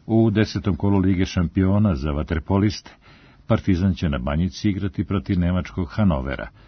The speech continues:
Utakmica počinje u osamnaest časova i trideset minuta. Prenos je na drugom programu naše televizije.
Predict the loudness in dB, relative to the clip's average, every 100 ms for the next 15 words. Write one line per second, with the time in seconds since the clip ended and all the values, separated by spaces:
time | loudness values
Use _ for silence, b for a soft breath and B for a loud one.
0 | b -10 -8 -6 -6 -4 -4 -4 -4 0
1 | 2 2 0 -4 -4 -2 -2 -4 -8 -8
2 | -6 -6 -6 -4 -4 -4 -6 -4 -2 -2
3 | -4 -8 -8 -4 -2 -2 -4 -4 -2 0
4 | -2 -2 -4 -6 -4 -6 -6 -6 -4 -4
5 | -2 -4 -6 -8 -4 -4 -4 -6 -8 -8
6 | -10